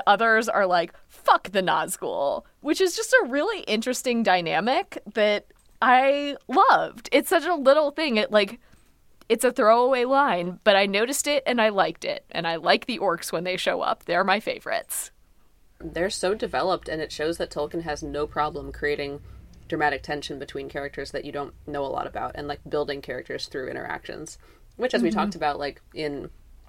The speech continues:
Speaker 2: quote-unquote season one, uh, is not something that he had any, displayed any flair for doing with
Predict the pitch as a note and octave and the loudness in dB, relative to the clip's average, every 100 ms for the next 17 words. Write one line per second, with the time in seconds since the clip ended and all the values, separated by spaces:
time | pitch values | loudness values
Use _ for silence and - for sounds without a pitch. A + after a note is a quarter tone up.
0 | - - - - D#3+ D#3 G#2+ - D#3+ C#3+ | -20 -20 -14 -6 -6 -4 -6 -2 -4 -4
1 | D3 A#2 B2 D3+ - - - - - - | -6 -6 -8 -12 -16 -18 -18 -20 -20 -10
2 | G#3+ A#3+ C3 - C#3+ D3+ D3+ D#3+ D3+ D3+ | -4 -2 -2 -6 -6 -4 -2 -4 -6 -8
3 | C#3+ - D3 C#3 D3+ E3 F3+ D#3 D3 - | -8 -8 -8 -6 -6 0 0 0 -4 -14
4 | - - - - - F3+ E3+ G3 E3+ - | -20 -20 -20 -20 -6 0 0 2 0 0
5 | C#3+ C3 D#3 D3 C#3+ C3 C3 | -2 -2 -2 -2 -2 -6 -8